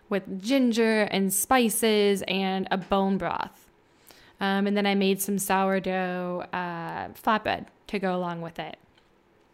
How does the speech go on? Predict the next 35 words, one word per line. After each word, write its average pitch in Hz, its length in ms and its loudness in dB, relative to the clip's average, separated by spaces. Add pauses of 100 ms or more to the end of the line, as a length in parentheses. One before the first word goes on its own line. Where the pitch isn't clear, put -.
(140)
So - 100 -6
that's 330 120 4
just 339 160 0
an 311 60 2
example 190 520 -2
of, 190 300 -2 (640)
um, 180 500 -4 (300)
you 220 140 0
know, 202 280 -2 (260)
some 214 240 -2
things 226 240 0
are 214 80 -2
in 214 140 0
season 220 340 -2
right 190 180 0
now 240 260 0
in 180 120 -4
winter, 190 380 -2
which 185 180 -4
isn't 220 200 -2
a 214 60 0
whole 190 200 -4
lot. 190 340 -4
And 190 140 -6
so 196 120 -4
that's 214 220 -2
why 247 140 0
in 202 120 -2
winter 185 420 -4
we 180 120 -6
eat, 175 420 -8 (480)
um, 185 300 -2
more 196 300 2
meats 240 480 2
and, 190 280 -2